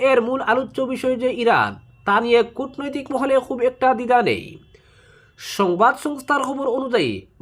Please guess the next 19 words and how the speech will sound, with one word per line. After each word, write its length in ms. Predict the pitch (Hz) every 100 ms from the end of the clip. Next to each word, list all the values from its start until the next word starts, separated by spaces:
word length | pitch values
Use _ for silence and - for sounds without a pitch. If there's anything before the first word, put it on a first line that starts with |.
| 143
গত 180 | 156 262 269
শুক্রবার 500 | 294 285 294 285 277
পেন্টাগনে 560 | - 262 269 262 269 262
এই 160 | 254 247
বৈঠক 360 | 262 262 262 -
হয়। 300 | 175 95 - _ -
সেখানে 400 | - 208 233 233 -
উপস্থিত 440 | 196 294 - 285 262
ছিলেন 240 | 269 269
মার্কিন 380 | 226 196 208 277 254
জেনারেল 400 | 262 254 254 254 - 165
ড্যান 220 | 151 214 269
কেইন 320 | - 175 104 95 - - - _ -
এবং 180 | 214 233 233
ইসরায়েলি 480 | 214 196 262 277 285
সেনার 280 | 269 277 269 262
চিফ 200 | 285 262 240
অফ 120 | 262
স্টাফ 320 | - 269 262